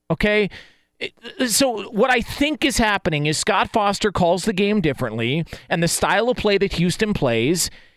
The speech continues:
he's not going to let them get away with some of the things that they do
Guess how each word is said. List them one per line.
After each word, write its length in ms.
he's 340
not 240
going 280
to 100
let 200
them 180
get 120
away 280
with 140
some 180
of 60
the 340
things 280
that 100
they 160
do 480